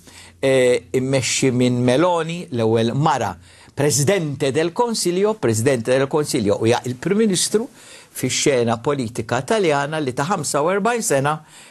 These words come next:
flimkien però b'koalizzjoni mal-Lega Nord ta' Salvini u anke mal-Forza Italia ta' Berlusconi qegħdin jiffurmaw il-gvern fl-Italja.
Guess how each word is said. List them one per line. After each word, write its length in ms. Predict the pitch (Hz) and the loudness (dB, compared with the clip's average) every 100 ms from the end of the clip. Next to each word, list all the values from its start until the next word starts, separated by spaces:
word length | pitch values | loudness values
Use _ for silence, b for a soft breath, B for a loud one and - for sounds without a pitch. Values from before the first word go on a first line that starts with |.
| - | -6
flimkien 640 | - 180 175 - 277 180 | 0 0 0 -2 -2 -2
però 240 | 180 151 120 | 0 2 0
b'koalizzjoni 1800 | - - - 175 175 208 233 170 156 147 - 175 196 208 208 220 247 254 B B B 131 | -4 -14 -2 2 2 2 0 0 -2 -4 -4 0 2 2 2 2 -2 -4 B B B -2
mal-Lega 560 | 151 156 202 202 131 143 160 | 0 0 0 0 2 0 0
Nord 460 | 214 254 240 - - | 0 -2 -4 -12 -6
ta' 240 | 113 107 113 | -2 -2 -4
Salvini 840 | - - 226 196 160 175 190 226 226 B B | -8 -2 -2 -2 -2 0 0 0 -2 B B
u 80 | 175 | -2
anke 240 | 143 151 | -2 -2
mal-Forza 720 | 143 143 143 196 123 - 123 - | -2 -2 -2 -2 -2 -2 -4 -2
Italia 580 | 98 143 95 98 87 - B B _ | -4 -2 -2 -2 -4 -8 B B _
ta' 360 | 127 123 120 - | -2 0 -2 -6
Berlusconi 1000 | 117 160 160 226 - - 147 143 151 165 b b _ | -2 0 0 0 -2 0 2 0 -4 -8 b b _
qegħdin 500 | 233 214 147 147 151 160 | -2 0 -2 -4 -6 -2
jiffurmaw 720 | 196 196 185 165 127 123 127 135 b b b _ 180 | -2 0 0 0 0 0 -2 -6 b b b _ 0
il-gvern 960 | 170 120 113 113 135 131 127 127 127 | 0 0 -2 2 2 2 0 -4 -6
fl-Italja. 640 | - 175 190 233 85 - | -4 -2 0 0 -2 -10